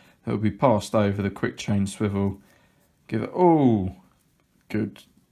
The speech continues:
pull, tighten it all down. And then that anti-tangle sleeve will just sit over that like that. And then you'll see that I've got,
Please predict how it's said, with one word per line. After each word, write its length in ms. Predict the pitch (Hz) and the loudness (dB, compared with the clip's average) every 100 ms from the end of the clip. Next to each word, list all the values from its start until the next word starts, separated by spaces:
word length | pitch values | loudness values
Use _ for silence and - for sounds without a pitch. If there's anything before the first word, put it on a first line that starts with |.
| _ | _
pull, 560 | - - 123 113 113 107 - _ _ | -12 -4 0 2 0 -6 -18 _ _
tighten 280 | - 143 113 | -6 -4 -4
it 60 | - | -6
all 100 | 104 | -6
down. 360 | 101 101 95 - _ _ _ - _ _ _ _ | -4 -2 -4 -6 _ _ _ -20 _ _ _ _
And 120 | 104 | -6
then 320 | 98 92 95 | -4 -4 -4
that 280 | 110 101 - | -2 -4 -4
anti-tangle 600 | 101 98 - 101 98 90 | -6 -6 -8 -6 -4 -6
sleeve 300 | 90 - 95 | -8 -6 -6
will 80 | 95 | -6
just 240 | - - | -12 -14
sit 120 | - 107 | -10 -10
over 200 | - - | -10 -10
that 220 | - - | -12 -14
like 160 | - - | -16 -10
that. 400 | 151 151 151 - _ _ _ _ _ _ _ _ _ _ _ _ _ _ _ _ _ _ _ _ _ _ _ _ _ _ _ - _ - | -6 -4 -4 -6 _ _ _ _ _ _ _ _ _ _ _ _ _ _ _ _ _ _ _ _ _ _ _ _ _ _ _ -20 _ -2
And 140 | 110 | 2
then 180 | 113 113 | 2 2
you'll 100 | 110 | 0
see 320 | - 120 113 | 0 2 2
that 120 | 104 | 0
I've 160 | 113 - | -2 0
got, 400 | 120 113 110 | 2 2 2